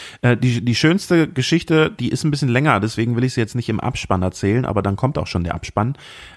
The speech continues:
ähm, ist die, wo, wie heißt dieses Schloss, wo sie jetzt gestorben ist?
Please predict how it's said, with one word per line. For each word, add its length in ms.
ähm, 300
ist 420
die, 400
wo, 240
wie 180
heißt 300
dieses 260
Schloss, 400
wo 120
sie 100
jetzt 180
gestorben 480
ist? 220